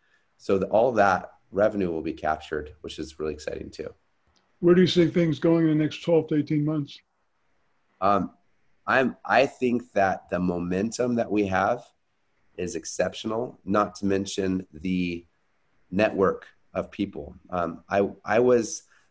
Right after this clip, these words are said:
Speaker 1: a little bit about me, I worked for this company in basically a corporate world for fourteen years, where I was one of Vivint's,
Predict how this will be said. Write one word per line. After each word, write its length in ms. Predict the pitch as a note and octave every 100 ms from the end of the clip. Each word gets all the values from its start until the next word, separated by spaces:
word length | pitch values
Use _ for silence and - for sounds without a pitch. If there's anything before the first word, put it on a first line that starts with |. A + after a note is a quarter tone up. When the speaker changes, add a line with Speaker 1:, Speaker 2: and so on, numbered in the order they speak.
| _ G#2+
Speaker 1:
a 40 |
little 200 | A#2 C3+
bit 100 | A#2+
about 320 | F#2 G#2 F#2+
me, 140 | G2+ G2
I 80 |
worked 220 | G#2 A#2+ -
for 100 | G2
this 120 | F#2+
company 640 | A#2 G#2 G2+ F#2+ F2+ -
in 140 | F#2+ F#2
basically 400 | G2+ G#2 - F#2
a 40 |
corporate 580 | F2 - A#2+ A#2 A2+ -
world 380 | F#2+ G2+ F#2+ F#2
for 160 | F2+
fourteen 580 | F2 - G#2 - - G2
years, 340 | F#2 G2 B2 G2
where 380 | F#2 F#2 F2+ - _ -
I 120 | G2
was 160 | G2+ F#2+
one 260 | - G2+
of 160 | G2 F2+
Vivint's, 460 | G2 F#2+ E2 -